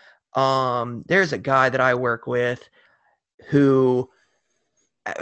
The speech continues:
friggin' for, like, six months, every, like, couple weeks, he was having to go out and get a hunk of him cut off 'cause it's just cancer. Um, there was a dude who's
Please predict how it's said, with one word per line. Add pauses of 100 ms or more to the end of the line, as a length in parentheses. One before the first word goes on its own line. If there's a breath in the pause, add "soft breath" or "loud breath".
friggin'
for,
like,
six
months,
every,
like,
couple
weeks,
he
was
having
to
go
out
and
get
a
hunk
of
him
cut
off
'cause
it's
just
cancer. (460 soft breath)
Um,
there
was
a
dude
who's